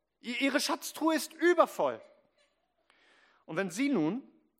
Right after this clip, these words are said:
diese überflüssigen Münzen, die sie schon gar nicht mehr brauchen, die an der Seite herabfallen, wenn die die einsammeln und in den Tempel Gottes bringen, dann haben sie gegeben von ihrem Überfluss. Oder anders gesagt,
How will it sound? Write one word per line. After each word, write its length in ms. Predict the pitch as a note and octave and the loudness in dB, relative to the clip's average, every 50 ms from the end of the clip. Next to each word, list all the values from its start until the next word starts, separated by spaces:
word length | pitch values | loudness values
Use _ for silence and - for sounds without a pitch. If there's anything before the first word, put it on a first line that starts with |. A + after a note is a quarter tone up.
| _ - | _ -8
diese 160 | C#3+ C3+ D3+ | -6 -4 -4
überflüssigen 880 | D#3 A#3+ A#3 A#3 E3 - - - D#3 D3 C#3+ - - C3+ B2+ B2+ B2 A#2+ | -2 2 2 2 2 2 -2 -6 -4 -4 -4 -4 -6 -4 -4 -2 -2 0
Münzen, 380 | C#3 E3+ F#3+ - - - C#3 C3 | 0 0 -2 -2 -6 -8 -6 -6
die 80 | C#3 | -6
sie 100 | C#3 D3+ | -6 -6
schon 220 | D#3 - D#3 C#3+ B2 | -6 -6 -6 -4 0
gar 160 | D#3+ F#3 A#3 | 0 0 0
nicht 160 | A3 F3+ - | 0 -2 -2
mehr 160 | G#3+ G3+ G3 | 0 0 0
brauchen, 500 | F#3+ F#3+ - E3 F#3+ A3+ A3 - F3 E3 | 0 0 4 6 6 6 6 4 0 -4
die 100 | C#3+ D3+ | 0 0
an 80 | D#3+ D#3+ | 2 2
der 120 | D#3+ D#3+ | 2 2
Seite 340 | C#3+ F3+ F#3+ A#3+ C4 C#4 C4 | 2 2 2 2 4 2 2
herabfallen, 640 | A#3 A3 G#3+ A#3+ - - - - E3+ C#3+ C3 A#2+ A2 - - _ _ _ _ _ _ - | 2 4 2 2 0 0 0 0 2 2 0 -2 -6 -12 -20 _ _ _ _ _ _ -12
wenn 120 | C#3 C#3+ C3 | -10 -10 -8
die 120 | D#3 F3+ | -10 -12
die 300 | D3+ _ - C4+ C#4+ C#4+ | -12 _ -2 0 0 2
einsammeln 640 | A3+ A#3 A#3 G#3+ E3+ C3+ C#3 B2 B2 A#2+ B2 C#3+ E3 - _ _ _ _ _ _ _ _ _ | 2 0 0 0 0 0 0 0 0 -4 -8 -10 -10 -14 _ _ _ _ _ _ _ _ _
und 160 | - D#3+ D#3+ | -8 -6 -6
in 60 | D#3 D3 | -4 -4
den 140 | D3 C#3 | -4 -4
Tempel 280 | - D#3+ C#3+ B2+ C3+ B2 | -4 -4 -6 -6 -6 -10
Gottes 340 | A2 B2 A2+ - B2 - - | -10 -10 -12 -14 -16 -20 -20
bringen, 380 | _ - B2+ C3 D3+ F3 G3+ - _ _ _ _ _ _ _ _ _ _ - | _ -12 -12 -10 -12 -14 -18 -20 _ _ _ _ _ _ _ _ _ _ -4
dann 160 | E3+ D#3+ D#3+ | -2 -2 0
haben 180 | D#3 D#3+ D#3+ | -2 -2 -4
sie 140 | D3+ D#3+ F3 | -6 -12 -10
gegeben 480 | F3+ F#3+ - C#3 C3+ C3+ C#3+ C#3+ F3+ F3+ | -10 -10 -6 -4 -4 -4 -4 -6 -10 -12
von 480 | - - D#3+ D#3+ E3 E3 E3+ E3+ E3+ - - | -8 -6 -4 -4 -4 -6 -10 -12 -16 -16 -12
ihrem 240 | F3+ E3+ D#3+ F3 F3+ | -10 -8 -8 -8 -10
Überfluss. 720 | - G#3+ F3 C3+ A#2 - - A#2 A2+ A2+ - - - _ _ _ _ _ _ _ _ - | -10 -8 -6 -6 -6 -8 -8 -16 -16 -16 -18 -20 -20 _ _ _ _ _ _ _ _ -16
Oder 160 | D3 B2+ B2 | -12 -10 -8
anders 240 | C3+ D#3 D#3+ D3+ - | -8 -8 -8 -10 -12
gesagt, 420 | - C#3+ D#3+ D#3+ E3 D#3+ - - | -12 -8 -6 -6 -6 -8 -10 -18